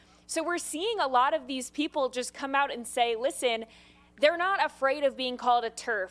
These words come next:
or a trans exclusionary radical feminist. They're just saying, like, listen, urinals don't need to be in the women's restroom.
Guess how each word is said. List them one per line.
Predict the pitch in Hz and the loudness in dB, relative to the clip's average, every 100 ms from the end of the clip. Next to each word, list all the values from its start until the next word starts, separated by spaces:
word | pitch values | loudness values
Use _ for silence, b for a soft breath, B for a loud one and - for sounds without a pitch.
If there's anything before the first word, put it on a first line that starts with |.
| - | -4
or | 233 220 | 0 0
a | |
trans | 214 - 254 247 247 240 | 0 -6 -4 -2 -2 -4
exclusionary | 233 - 240 233 233 220 220 214 | -6 -8 -6 -6 -4 -2 0 2
radical | 214 214 220 | 0 0 -4
feminist. | 214 214 214 247 269 - | -4 -4 -2 -4 -4 -2
They're | 233 | -4
just | 262 254 | -4 -8
saying, | - 254 240 226 | -2 0 0 -4
like, | 226 | -6
listen, | - 339 247 214 - b b b - _ 208 | -4 -6 -4 -6 -8 b b b -20 _ -6
urinals | 277 359 381 370 | 0 2 0 0
don't | 339 320 269 | -2 -2 -2
need | 302 302 | -2 -2
to | - 240 | -4 -6
be | 269 269 262 - | -4 -4 -4 -4
in | 247 240 240 240 - 254 | -4 -4 -4 -8 -4 0
the | |
women's | 247 247 240 220 | 0 0 -4 0
restroom. | 226 - 196 175 | -2 -2 -10 -12